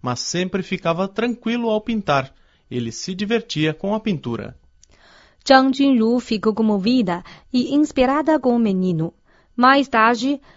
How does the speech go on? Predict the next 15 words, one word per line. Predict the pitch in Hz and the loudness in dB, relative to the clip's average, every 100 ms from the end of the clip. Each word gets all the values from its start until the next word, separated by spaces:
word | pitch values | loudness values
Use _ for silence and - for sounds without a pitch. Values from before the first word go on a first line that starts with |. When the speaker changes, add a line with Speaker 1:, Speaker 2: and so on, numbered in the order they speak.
| _ | _
Speaker 2:
conheceu | - 202 190 - 220 | -4 -2 -2 -2 0
algumas | 220 196 226 220 | 0 0 0 0
crianças | - 202 202 220 233 240 - | -2 -2 0 -2 -2 -4 -4
portadoras | 254 262 247 220 226 240 262 262 | -6 -2 -2 2 2 2 0 -2
de | - 214 - | -4 -4 -2
autismo. | 226 254 269 - 220 - 170 - _ _ _ _ - - - | 0 0 -2 -4 -6 -6 -8 -10 _ _ _ _ -20 -6 0
Ela | 240 | 2
descobriu | 247 311 - 285 254 285 277 | 2 0 0 -2 0 0 0
que | 247 233 | 0 0
a | 208 - | 0 4
arte | 285 349 - 208 185 | 4 4 0 -2 -2
podia | - 226 190 226 233 | -2 -4 -2 0 2
ajudar | 220 202 190 196 196 | 2 0 -2 -2 -2
as | 196 190 | -2 -4
crianças | - 190 190 220 233 254 | -4 -2 -2 -2 -2 -4